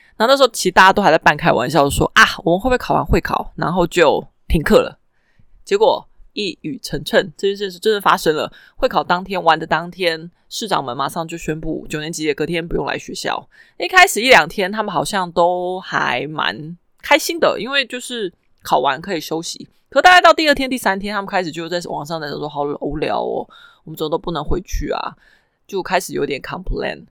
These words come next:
那其实一开始的时候，大家都还想说，那可能就是停个两个礼拜吧，应该就可以回去。谁知道那个疫情一发不可收拾，感觉越来越严重，所以又往后延期，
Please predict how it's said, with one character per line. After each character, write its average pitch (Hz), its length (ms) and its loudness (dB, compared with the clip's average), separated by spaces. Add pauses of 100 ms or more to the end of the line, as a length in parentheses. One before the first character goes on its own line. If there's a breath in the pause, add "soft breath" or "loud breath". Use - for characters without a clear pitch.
(320)
那 349 140 0
其 - 180 -8
实 254 80 -8
一 294 80 -4
开 269 240 2
始 - 180 -4
的 156 100 -6
时 196 120 -4
候， 190 80 0
大 214 180 2
家 208 140 -4
都 208 80 -8
还 180 140 -4
想 143 180 -8
说， 165 240 -8
那 254 80 -8
可 - 160 -10
能 151 80 -6
就 156 80 -10
是 196 80 -4
停 160 140 -10
个 151 80 -6
两 131 100 -2
个 135 80 -12
礼 - 80 -14
拜 98 180 0
吧， - 120 -6
应 - 60 -10
该 160 80 -10
就 - 100 -14
可 151 60 -6
以 147 40 -8
回 131 180 -8
去。 - 320 -10 (320 loud breath)
谁 - 200 -6
知 202 120 -10
道 247 140 4
那 240 100 -6
个 208 60 -2
疫 214 100 -4
情 180 180 -10
一 180 120 -6
发 160 240 0
不 160 100 -8
可 - 160 -6
收 147 240 -4
拾， - 240 -10 (340 soft breath)
感 185 200 2
觉 202 100 2
越 233 160 6
来 202 80 8
越 208 140 4
严 156 120 2
重， 165 260 2
所 202 140 0
以 214 60 2
又 226 80 4
往 151 200 6
后 185 260 2
延 127 260 -8
期， - 480 -12